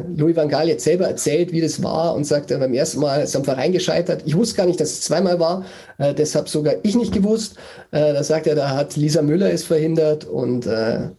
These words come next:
tja, also ich hoffe, dass, äh, wenn ich jetzt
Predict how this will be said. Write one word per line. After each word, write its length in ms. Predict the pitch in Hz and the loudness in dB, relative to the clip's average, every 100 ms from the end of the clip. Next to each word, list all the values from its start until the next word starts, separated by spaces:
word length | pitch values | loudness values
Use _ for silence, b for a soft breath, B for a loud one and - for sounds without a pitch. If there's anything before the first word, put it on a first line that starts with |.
| _ _ _ | _ _ _
tja, 200 | - 143 | -2 0
also 220 | - 151 151 147 - B B B B | 2 0 0 -2 -12 B B B B
ich 140 | 139 | 0
hoffe, 240 | 165 226 233 | 2 2 2
dass, 320 | 190 180 - | 2 2 0
äh, 280 | 170 170 160 | 2 4 4
wenn 120 | 165 | 4
ich 60 | 170 | 2
jetzt 260 | 170 - | 0 -2